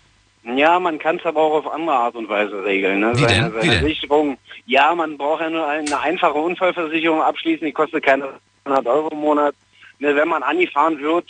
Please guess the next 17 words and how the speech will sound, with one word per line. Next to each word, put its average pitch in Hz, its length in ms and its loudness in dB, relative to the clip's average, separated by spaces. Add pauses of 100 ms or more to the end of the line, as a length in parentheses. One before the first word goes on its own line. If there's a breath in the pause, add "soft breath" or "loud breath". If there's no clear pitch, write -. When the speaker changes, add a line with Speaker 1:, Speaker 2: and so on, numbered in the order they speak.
Speaker 1:
klar, 143 420 2
ne, 151 200 -4
dann 139 540 -4
trägt 156 240 0
es 139 160 -4
der, 123 340 4
der 120 160 -4
Unfallgegner, 143 800 -2
ist 117 140 -8
auch 147 180 -2
so, 147 200 -4
ist, - 60 -20 (120)
ist 123 180 -10
auch 156 220 4
so 160 60 -4
eine 147 200 -2
Sache. 135 320 -2